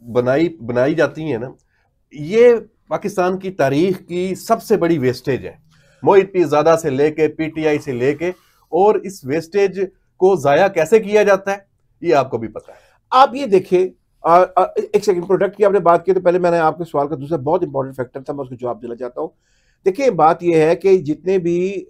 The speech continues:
Speaker 2: आ, आपने कहा कि पाकिस्तान आर्मी के अदारों की जितनी भी प्रोडक्ट्स हैं, उनके खिलाफ एक कैंपेन चलाई जा रही है। देखिए, आर्मी वेलफेयर ट्रस्ट का जो मेन मकसद है, वो आपको पता है कि शहीदों की बेवाओं को, उनके बच्चों को सपोर्ट देना है।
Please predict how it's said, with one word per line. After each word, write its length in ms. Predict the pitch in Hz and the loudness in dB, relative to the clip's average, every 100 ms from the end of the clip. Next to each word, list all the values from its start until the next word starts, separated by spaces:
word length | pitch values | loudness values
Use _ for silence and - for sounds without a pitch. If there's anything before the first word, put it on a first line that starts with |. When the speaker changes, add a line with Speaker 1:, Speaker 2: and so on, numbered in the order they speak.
| 110 | -6
Speaker 2:
आ, 60 | 139 | -2
आपने 580 | 131 139 143 156 156 | 0 0 -2 -4 -4
कहा 280 | 151 147 139 | -4 -2 -2
कि 440 | 147 151 143 135 _ _ _ _ _ _ - | -2 -2 -2 -2 _ _ _ _ _ _ -4
पाकिस्तान 300 | 139 165 - | -2 -4 -4
आर्मी 320 | 123 127 143 | -4 -4 -6
के 120 | 139 143 | -4 -4
अदारों 360 | 127 120 135 | -2 -2 -4
की 140 | 131 131 | -6 -10
जितनी 260 | 127 147 | -10 -10
भी 300 | 143 139 131 _ _ _ | -8 -8 -10 _ _ _
प्रोडक्ट्स 380 | 127 123 139 - | -6 -2 -2 -2
हैं, 60 | 139 | -4
उनके 200 | 131 131 | -4 -6
खिलाफ 300 | 135 127 127 | -6 -6 -6
एक 80 | - | -12
कैंपेन 280 | 117 160 | -8 -8
चलाई 220 | 135 127 123 | -6 -6 -6
जा 120 | 117 | -8
रही 140 | 127 | -10
है। 80 | 156 - _ _ _ | -14 -16 _ _ _
देखिए, 180 | 175 233 | -6 -4
आर्मी 380 | - 131 151 180 | 0 2 2 2
वेलफेयर 320 | 147 135 185 | 0 2 0
ट्रस्ट 280 | 180 160 160 | 2 -2 -2
का 60 | 175 | -6
जो 140 | 143 | -4
मेन 280 | 120 147 185 | -2 0 0
मकसद 380 | 135 - 160 117 | -4 -6 -6 -6
है, 200 | 120 - _ _ _ 135 | -10 -14 _ _ _ -4
वो 180 | 160 180 | 2 4
आपको 240 | 151 170 | 2 -2
पता 280 | 156 147 151 | -8 -4 -2
है 180 | 160 160 | -2 -2
कि 240 | 156 151 | -4 -8
शहीदों 500 | 135 127 117 117 147 | -8 -8 -8 -6 -6
की 160 | 143 143 | -4 -6
बेवाओं 460 | 117 110 117 131 | -6 -6 -4 -6
को, 180 | 131 139 | -4 -4
उनके 180 | 120 123 | -4 -10
बच्चों 420 | 101 - - 139 | -12 -14 -8 -8
को 340 | 135 131 143 _ _ _ _ | -4 -4 -4 _ _ _ _
सपोर्ट 380 | - - 208 202 | -12 0 0 0
देना 240 | 104 92 | -8 -10
है। 180 | 92 | -18